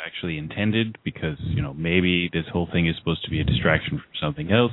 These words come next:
Maybe it's more, as Joe said, that it's, uh, you know, it's kind of the same old, same old. And, and if that's the case, then the reaction of, of having hope is, is, uh, actually quite good. But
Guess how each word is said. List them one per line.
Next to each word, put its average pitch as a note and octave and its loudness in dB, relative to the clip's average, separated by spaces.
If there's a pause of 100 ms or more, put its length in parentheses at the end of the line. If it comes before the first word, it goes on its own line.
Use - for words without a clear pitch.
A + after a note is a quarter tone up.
Maybe F2 2
it's - -6
more, E2 -2
as D#2+ -4 (140)
Joe E2+ 2
said, D#2 2
that D2+ 0
it's, D#2 -2 (800)
uh, D2+ 0
you E2 4
know, D#2 4
it's D#2 0
kind F2 4
of D#2+ 2
the F2+ 0
same E2+ 6
old, F#2 6
same G#2+ 6
old. G#2 6
And, D2 2 (500)
and G2 4
if E2+ 4
that's B2 4
the F#2 -4
case, F#2 2 (120)
then E2+ 2 (220)
the G2 6
reaction F#2+ 2
of, D#2+ -6 (200)
of E2 -10
having E2 -2
hope A2 4
is, D#2 -4 (260)
is, E2 -6 (260)
uh, - 2 (760)
actually B2 2
quite E2+ -6
good. B2+ 2
But - 0